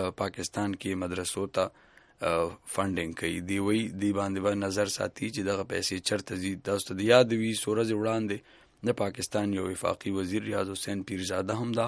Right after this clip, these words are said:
خبره کړې وه چې سعودي عرب نه یوازې پاکستان بلکې نور اسلامي ملکونو ته هم پیسې لیږي، ورکوي ورته او د پیسو په زور دغه ملکونو کې خپله نظریه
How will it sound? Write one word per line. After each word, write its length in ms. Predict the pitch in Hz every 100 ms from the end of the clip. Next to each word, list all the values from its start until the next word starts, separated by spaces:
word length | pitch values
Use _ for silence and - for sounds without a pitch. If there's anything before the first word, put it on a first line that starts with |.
| 113
خبره 260 | 117 120 110
کړې 180 | 127 120
وه 100 | 110 117 - - - _ -
چې 260 | - 110 95
سعودي 260 | 107 98 104
عرب 180 | 107 104
نه 140 | 107
یوازې 280 | 104 104 98 -
پاکستان 500 | 92 - 90 117 139 139
بلکې 220 | 131 113 101 120
نور 240 | 156 135
اسلامي 420 | 120 - 113 113 113
ملکونو 480 | 110 101 - 113 107 -
ته 140 | 104
هم 160 | 120 127 110 - - - - _
پیسې 340 | - 101 - 135 127
لیږي، 420 | 123 107 110 117 113
ورکوي 340 | 101 95 - 110 123
ورته 260 | 120 120 120 -
او 60 | 95 87
د 60 | 85
پیسو 300 | 90 - 104 -
په 120 | 98
زور 280 | 98 104 110 98
دغه 180 | 98 98 98
ملکونو 420 | 92 - 110 104 -
کې 340 | 104 - - - _ -
خپله 320 | - 110 107 104 101
نظریه 560 | 98 92 92 95 98